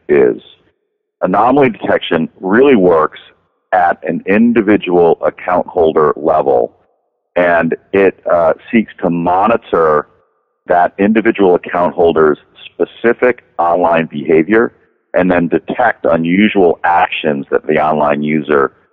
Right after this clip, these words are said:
may be taking. And that may be money transfer, or it may be something as innocent appearing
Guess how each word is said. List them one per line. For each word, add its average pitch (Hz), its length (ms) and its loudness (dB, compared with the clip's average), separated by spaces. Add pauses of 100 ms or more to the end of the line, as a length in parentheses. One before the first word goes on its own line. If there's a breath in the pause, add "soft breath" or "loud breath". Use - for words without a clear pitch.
(160)
may 85 200 0
be 76 120 -8
taking. 76 520 -2 (240)
And 90 100 0
that 104 180 2
may 101 260 2
be 90 200 2
money 90 320 0
transfer, 92 840 -2 (220 soft breath)
or 95 140 2
it - 60 0
may 98 180 2
be 98 220 -2
something 85 380 -2
as 78 200 0 (460)
innocent 107 480 0 (100)
appearing 85 880 -2